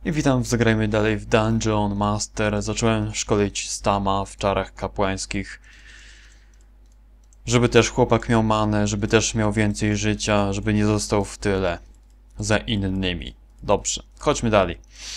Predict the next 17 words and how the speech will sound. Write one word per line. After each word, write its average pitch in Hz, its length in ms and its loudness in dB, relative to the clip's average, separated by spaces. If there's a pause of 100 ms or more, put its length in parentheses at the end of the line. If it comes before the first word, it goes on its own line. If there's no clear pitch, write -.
(680)
Kamień 117 260 6
został 104 320 2
z-, 104 80 -2
przeze 107 260 0
mnie 104 120 2
pokonany 101 480 2 (1000)
poza 104 220 -2
ekranem. 85 440 -6 (1200)
Koren-, 107 300 4 (220)
robactwo 110 440 2
się 110 140 -4
szerzy 107 240 -4
znowu. 107 320 -4 (2250)
Świetnie. 95 640 4 (1600)
Uff, 131 520 4
daje 107 300 2
radę. 143 320 2